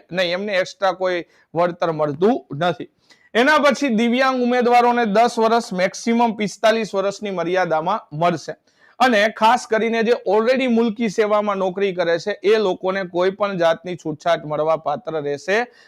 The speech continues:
નહીં. આ મુદ્દો છે, મતલબ કે જે ફ્રેશર્સ છે એ લોકો જે છે ખાસ કરીને, અને એ લોકોને જો સત્તર દસ પચીસ થી વીસ વર્ષ પૂર્ણ કરેલા હોય અને પાંત્રીસ વર્ષની એજ લિમિટમાં ફોર્મ ભરી શકે.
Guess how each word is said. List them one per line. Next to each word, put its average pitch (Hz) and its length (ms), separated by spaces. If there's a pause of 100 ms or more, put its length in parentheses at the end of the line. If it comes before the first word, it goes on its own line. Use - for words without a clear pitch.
(140)
નહીં. 196 320 (240)
આ 247 140
મુદ્દો 185 400
છે, 175 120
મતલબ 240 460
કે 269 120
જે 262 140
ફ્રેશર્સ 220 640
છે 196 120 (500)
એ 254 160
લોકો 226 380
જે 208 180
છે 190 200
ખાસ 185 340
કરીને, 165 420 (240)
અને 202 160 (140)
એ 254 160
લોકોને 208 520
જો 208 120
સત્તર 208 560
દસ 220 360
પચીસ 277 440
થી 208 120
વીસ 202 340
વર્ષ 196 200 (120)
પૂર્ણ 180 300
કરેલા 165 420
હોય 185 280 (320)
અને 202 160
પાંત્રીસ 190 580
વર્ષની 185 440
એજ 170 180
લિમિટમાં 165 500
ફોર્મ 147 260
ભરી 190 260
શકે. 170 360